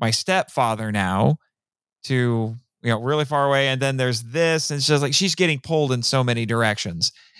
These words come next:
And, yeah, so trying to f-, balance all of that, you know, familial responsibilities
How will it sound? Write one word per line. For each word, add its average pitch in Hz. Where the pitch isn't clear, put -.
And, 107
yeah, 113
so 127
trying 160
to 139
f-, -
balance 143
all 131
of 113
that, 107
you 110
know, 107
familial 143
responsibilities 120